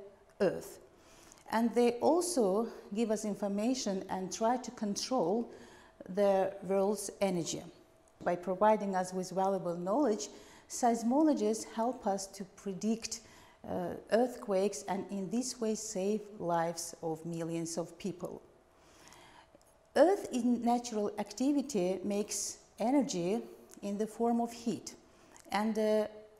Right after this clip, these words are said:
if seismologists are able to predict earthquakes, we'll be able to s-, save lives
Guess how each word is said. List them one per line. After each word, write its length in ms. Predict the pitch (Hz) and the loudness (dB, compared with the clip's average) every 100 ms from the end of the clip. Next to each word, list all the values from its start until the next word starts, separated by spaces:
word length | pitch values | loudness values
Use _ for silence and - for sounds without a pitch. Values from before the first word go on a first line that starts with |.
| - | -4
if 380 | 254 262 - - | -2 -2 -6 -14
seismologists 920 | - 202 196 202 208 202 165 180 175 196 | -2 -2 0 -2 0 0 -2 -4 -4 -2
are 200 | 185 180 | -2 -2
able 280 | 196 214 180 | -2 0 -2
to 160 | 175 190 | -4 -8
predict 640 | - 196 170 196 - - - - - - | -6 -6 -2 -4 -4 -12 -14 -20 -10 2
earthquakes, 840 | 233 320 - 226 175 175 - - - - - | 4 4 0 2 2 2 -2 -10 -12 -20 -4
we'll 220 | 226 220 | -2 0
be 180 | 214 220 | -2 -2
able 400 | 247 311 269 254 | 0 2 0 -2
to 160 | - 220 | -4 -6
s-, 160 | - - | -8 -12
save 560 | - - 233 269 254 | -8 0 2 2 -2
lives 560 | 208 233 180 220 - | -2 2 2 0 -4